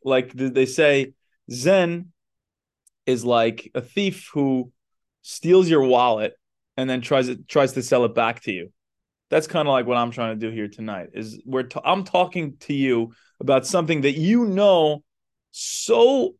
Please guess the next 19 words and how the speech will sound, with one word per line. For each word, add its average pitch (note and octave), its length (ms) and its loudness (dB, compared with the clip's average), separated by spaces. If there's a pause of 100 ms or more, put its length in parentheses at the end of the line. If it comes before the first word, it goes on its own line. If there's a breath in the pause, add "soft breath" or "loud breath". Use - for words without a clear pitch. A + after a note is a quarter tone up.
(120)
obviously D3 960 0 (120)
and C3+ 180 -2
so G#3 540 0 (140)
imminently D#3+ 720 0 (680)
that D#3 180 4
my G#3 200 4
attempt A3 600 0
to - 100 -8
even F3+ 280 -2
sell G3+ 340 2
it - 140 -6
to G3 100 -4
you F3+ 240 2
or C#3+ 180 4
give C#3 320 4
it F#3 140 0
to C#3 100 -6
you A2 360 -4 (720)
is F#3 460 4